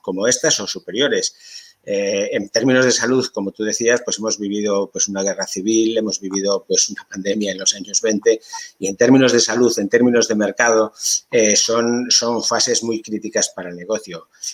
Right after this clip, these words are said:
Eh, nosotros hemos basado siempre nuestros, eh, nuestros principios estratégicos en la salud. Nuestro producto se comercializaba a principios de siglo en las oficinas de farmacia. Tenemos una calificación de mínimo medicinal.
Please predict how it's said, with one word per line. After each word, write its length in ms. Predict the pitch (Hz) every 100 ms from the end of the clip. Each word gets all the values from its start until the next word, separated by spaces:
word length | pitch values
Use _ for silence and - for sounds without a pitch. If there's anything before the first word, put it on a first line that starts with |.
| -
Eh, 180 | 107 110
nosotros 420 | 113 139 151 147
hemos 180 | 160 160
basado 320 | 143 143 135
siempre 400 | 131 131 127 117
nuestros, 720 | 117 110 - 107 104 104 -
eh, 420 | 98 98 95 92 95
nuestros 280 | 107 - 101
principios 400 | 107 104 135 117
estratégicos 800 | - 117 120 - 123 131 - -
en 160 | 110
la 120 | 101 101
salud. 360 | - 117 175 - _ 90 87 -
Nuestro 220 | - -
producto 200 | 95 -
se 100 | -
comercializaba 640 | - - - - - 117
a 60 | 104
principios 320 | - - 92
de 60 | -
siglo 280 | 117 104 92
en 60 |
las 120 | - -
oficinas 300 | - 95 -
de 80 |
farmacia. 440 | - - 131 - 143
Tenemos 320 | 107 113 120
una 120 | 113
calificación 540 | 101 95 - - 101 92
de 100 | 95
mínimo 260 | 98 92
medicinal. 520 | 85 87 - 107 131